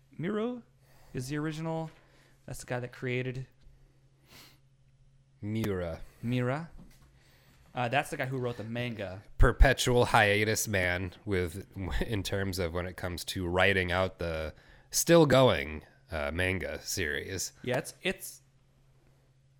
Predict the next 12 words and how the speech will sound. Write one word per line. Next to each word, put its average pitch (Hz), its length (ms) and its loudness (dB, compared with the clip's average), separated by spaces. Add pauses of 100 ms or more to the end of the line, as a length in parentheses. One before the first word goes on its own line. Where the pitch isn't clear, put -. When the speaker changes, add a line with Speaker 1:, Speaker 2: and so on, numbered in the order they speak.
(240)
Speaker 1:
I 214 140 4
will 202 100 -2
tell 196 220 0
you, 170 160 0
like, 131 440 0
it 156 160 4
is 135 580 2 (1080)
one 151 280 4
of 123 240 2
the 151 200 2
most 135 540 2
adult 120 840 0